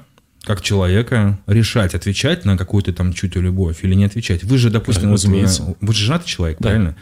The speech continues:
Speaker 1: И наверняка были женщины, которые к-, помимо вашей жене, пи-, э, жены питали к вам какие-то симпатии, чувства в вашей жизни. Ну, до
Speaker 2: Возможно.
Speaker 1: возможно, да?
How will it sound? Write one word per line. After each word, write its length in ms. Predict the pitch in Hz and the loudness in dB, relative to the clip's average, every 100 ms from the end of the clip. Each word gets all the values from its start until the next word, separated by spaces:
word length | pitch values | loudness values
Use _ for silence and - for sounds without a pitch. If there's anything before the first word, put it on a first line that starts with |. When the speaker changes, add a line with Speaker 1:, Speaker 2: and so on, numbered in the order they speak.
| - - - _ | -20 -20 -20 _
Speaker 1:
И 120 | - 104 | 0 2
наверняка 420 | 107 117 160 139 | 4 2 0 0
были 220 | 107 110 | 2 2
женщины, 420 | 101 139 - 101 | 2 0 0 0
которые 400 | 92 90 107 95 | 0 -2 0 0
к-, 120 | 90 - | -2 -2
помимо 340 | 113 131 113 92 | 2 4 4 2
вашей 260 | 90 95 | -2 -2
жене, 240 | 92 123 127 | -2 0 -2
пи-, 140 | - | -2
э, 100 | 92 | -2
жены 220 | 92 104 | 2 2
питали 320 | 123 95 107 98 | 0 -2 -2 0
к 80 | |
вам 140 | 98 90 | 0 -2
какие-то 720 | 90 101 92 87 87 80 78 | -2 -2 0 0 2 0 -2
симпатии, 500 | 82 98 87 110 92 | -4 -4 0 0 0
чувства 280 | 82 101 92 | -2 -4 -4
в 60 | 92 | -2
вашей 260 | 92 85 | -2 -2
жизни. 300 | 92 101 82 78 | 0 0 0 2
Ну, 160 | 104 | 2
до 240 | 87 104 98 | 2 0 0
Speaker 2:
Возможно. 360 | 104 101 90 95 95 | 2 0 -2 -4 0
Speaker 1:
возможно, 520 | 107 107 98 80 80 | 2 4 2 0 -4
да? 220 | 95 | -2